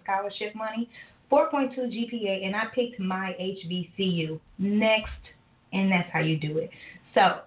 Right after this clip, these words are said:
I am overall confessing my love for those who, like you stated, you know, just know your roots, know where you came from, and give back. If you have that option and you have that opportunity,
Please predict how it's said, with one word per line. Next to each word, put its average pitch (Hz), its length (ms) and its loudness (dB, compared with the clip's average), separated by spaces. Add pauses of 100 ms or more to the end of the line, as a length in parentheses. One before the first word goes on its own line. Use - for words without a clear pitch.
I 269 440 2
am 196 640 -4 (520)
overall 196 540 4
confessing 180 420 -4
my 170 160 -2
love 160 320 -2 (100)
for 165 440 4 (240)
those 254 560 6
who, 190 480 -2 (180)
like 190 300 -2
you 233 180 -2
stated, 190 400 -2 (460)
you 277 160 2
know, 277 80 -2
just 277 280 2
know 285 180 4
your 254 180 6
roots, 240 260 2
know 214 100 -2
where 240 120 2
you 226 120 -4
came 208 240 -4
from, 202 160 -2
and 185 160 -2
give 185 300 -2
back. 165 320 0 (180)
If 196 160 0
you 240 120 4
have 233 220 4
that 233 140 6
option 226 400 2
and 190 120 2
you 208 80 -2
have 208 160 -2
that 196 160 -2
opportunity, 220 580 -6